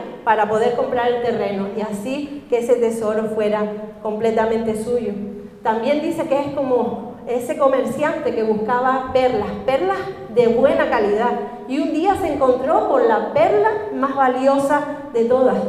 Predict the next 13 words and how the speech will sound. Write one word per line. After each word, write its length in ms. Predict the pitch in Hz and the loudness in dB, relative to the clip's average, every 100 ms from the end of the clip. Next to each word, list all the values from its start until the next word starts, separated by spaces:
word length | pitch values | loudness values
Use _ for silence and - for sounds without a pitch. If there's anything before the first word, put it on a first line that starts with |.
| - | -4
Hizo 220 | 320 381 | -2 0
lo 80 | 349 | 2
mismo 280 | 392 359 311 | 2 2 2
que 80 | 269 | 0
el 100 | 262 | 2
primero, 400 | 247 302 349 226 202 - | 0 0 0 -2 -4 -4
vendió 400 | 226 226 240 277 247 185 - - - - - | -2 -2 0 0 0 -2 -6 -10 -14 -10 0
todo 540 | 320 427 466 453 440 | 4 6 6 4 2
lo 80 | 427 | 0
que 80 | 440 | 0
tenía 420 | 403 320 226 208 208 208 - | 0 2 2 0 -4 -8 -8
para 300 | 233 214 202 | -6 -4 -2
poder 600 | 208 208 214 214 214 - | -2 -2 -2 -2 -4 -8